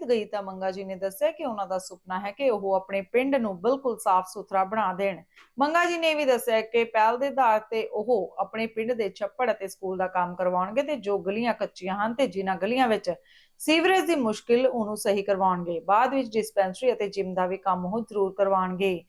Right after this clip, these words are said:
ਪੇਸ਼ ਹੈ ਕਪੂਰਥਲਾ ਤੋਂ ਸੀਨੀਅਰ ਕ੍ਰਾਈਮ ਰਿਪੋਰਟ ਪ੍ਰਭਾਕਰ ਅਤੇ ਸਹਿਯੋਗੀ ਮਨੀ ਸ਼ਰਮਾ ਦੀ ਖਾਸ ਰਿਪੋਰਟ ਕੈਮਰਾਮੈਨ ਮਦਨ ਲਾਲ ਦੇ ਨਾਲ।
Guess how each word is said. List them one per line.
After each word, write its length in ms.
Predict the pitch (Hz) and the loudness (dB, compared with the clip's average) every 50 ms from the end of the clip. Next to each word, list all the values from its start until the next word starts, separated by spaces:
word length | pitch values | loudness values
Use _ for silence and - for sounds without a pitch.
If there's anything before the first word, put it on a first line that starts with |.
| _ - - _ _ - | _ -20 -20 _ _ 0
ਪੇਸ਼ 280 | 254 277 302 294 285 | 2 2 2 2 2
ਹੈ 80 | 330 320 | 2 2
ਕਪੂਰਥਲਾ 600 | 320 294 269 269 226 214 214 214 - 240 233 226 | 4 2 0 2 2 0 0 0 0 2 2 2
ਤੋਂ 140 | 233 240 240 | 4 2 0
ਸੀਨੀਅਰ 380 | 233 - - 214 220 233 254 247 | 0 -2 -4 -4 0 0 0 0
ਕ੍ਰਾਈਮ 360 | - 226 202 185 180 180 180 | 0 0 0 0 0 -2 -6
ਰਿਪੋਰਟ 280 | 180 180 - 190 185 185 | -8 -8 -6 -6 -6 -4
ਪ੍ਰਭਾਕਰ 540 | - 196 190 196 190 185 185 - 214 220 | -4 -4 -2 0 0 -2 -2 -4 -4 -4
ਅਤੇ 180 | 214 214 - 180 | -4 -4 -4 -6
ਸਹਿਯੋਗੀ 480 | 175 - 185 175 175 175 170 165 202 269 | -4 -2 -2 -2 -2 -2 -4 -4 -6 -8
ਮਨੀ 260 | 339 339 214 180 180 | -6 -6 -6 -6 -6
ਸ਼ਰਮਾ 320 | - - 185 170 180 180 | -4 -4 -4 -2 -2 -4
ਦੀ 120 | 180 180 180 | -4 -6 -6
ਖਾਸ 300 | - 196 180 175 175 - | -2 0 0 0 0 -4
ਰਿਪੋਰਟ 240 | - - 190 214 226 - | -10 -8 -6 -6 -6 -4
ਕੈਮਰਾਮੈਨ 600 | - 233 196 180 180 180 180 180 196 254 330 339 | -2 -2 -2 0 0 -2 -2 -2 -4 -6 -8 -8
ਮਦਨ 300 | 311 254 196 185 202 196 | -6 -4 -2 0 0 2
ਲਾਲ 200 | 190 190 190 185 | 4 4 4 4
ਦੇ 120 | 180 190 196 | 2 0 0
ਨਾਲ। 380 | 196 196 190 190 175 170 160 | 2 2 2 2 2 0 -4